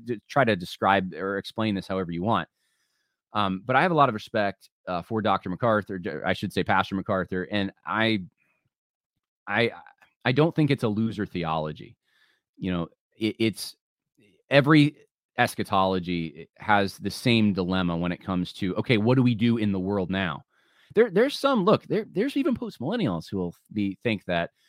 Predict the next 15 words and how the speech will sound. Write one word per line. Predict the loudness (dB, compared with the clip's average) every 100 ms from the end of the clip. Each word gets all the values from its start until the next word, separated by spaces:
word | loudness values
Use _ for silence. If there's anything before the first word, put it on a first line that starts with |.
| _ _ -4
"Well, | 0
I | 0
don't |
really | 2 2
have | 0
to | -4
do | -4 -2 -2
much." | -4 -10 -18 -18 -14
<laughs> | -14 -16 -20 -2
It's, | -2 -2 -10 _ _
it's | 2
inevitable. | 6 6 6 4 2
The |
kingdom's | 2 2 2 -2
coming. | -4 -6 -8